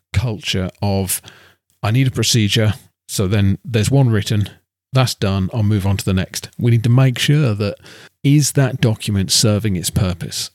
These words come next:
If I go and grab somebody that doesn't know how to perform that task, is that gonna make any sense to them? And if the answer is that they come over, and, and I have done this before,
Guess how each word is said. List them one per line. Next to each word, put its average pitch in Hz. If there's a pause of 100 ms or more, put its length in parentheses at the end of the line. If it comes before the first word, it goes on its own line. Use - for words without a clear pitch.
If 143
I 123
go 120
and 104
grab 120
somebody 95
that 98
doesn't 113
know 107
how 101
to 104
perform 104
that 90
task, 101 (440)
is 123
that 123
gonna 107
make 107
any 101
sense 90
to 80
them? 78 (640)
And 98
if 135
the 131
answer 131
is 101
that -
they 123
come 113
over, 113 (200)
and, 101 (180)
and 107
I 107
have 117
done 120
this 107
before, -